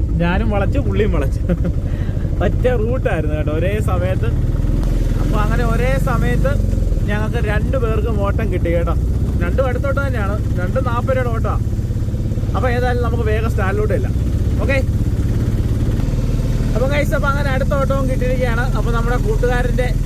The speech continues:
ചേച്ചിയായിരുന്നു, അപ്പോൾ ചേച്ചിയെ കൊണ്ട് വിട്ടു. എന്നാൽ വീഡിയോ എടുക്കണമെന്ന് വിചാരിച്ചപ്പോഴത്തേന് അമ്മ വെളിയിൽ നിന്ന് വിളിച്ചു, വീഡിയോ കോൾ ചെയ്തു, പിന്നെ അമ്മയോട് സംസാരിച്ചു. അപ്പോൾ ഗൈസ്, അപ്പോൾ തിരിച്ച് നമ്മൾ വീണ്ടും സ്റ്റാൻഡിലേക്ക് പോവാണ്.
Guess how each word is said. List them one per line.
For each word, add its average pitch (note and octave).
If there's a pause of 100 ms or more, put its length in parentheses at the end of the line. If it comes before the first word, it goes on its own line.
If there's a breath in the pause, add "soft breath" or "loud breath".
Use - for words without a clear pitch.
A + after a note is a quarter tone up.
(380)
ചേച്ചിയായിരുന്നു, - (260)
അപ്പോൾ F#3
ചേച്ചിയെ G#3
കൊണ്ട് G#3
വിട്ടു. F#3 (680)
എന്നാൽ G#3+
വീഡിയോ A#3
എടുക്കണമെന്ന് A#3
വിചാരിച്ചപ്പോഴത്തേന് G#3+
അമ്മ G3+ (340)
വെളിയിൽ G#3
നിന്ന് G3+
വിളിച്ചു, E3 (160)
വീഡിയോ F#3+
കോൾ G#3
ചെയ്തു, C#3+ (260)
പിന്നെ -
അമ്മയോട് A3+
സംസാരിച്ചു. F#3 (720)
അപ്പോൾ -
ഗൈസ്, B3+
അപ്പോൾ G#3+
തിരിച്ച് -
നമ്മൾ A3+ (100)
വീണ്ടും A#3
സ്റ്റാൻഡിലേക്ക് A3
പോവാണ്. G3+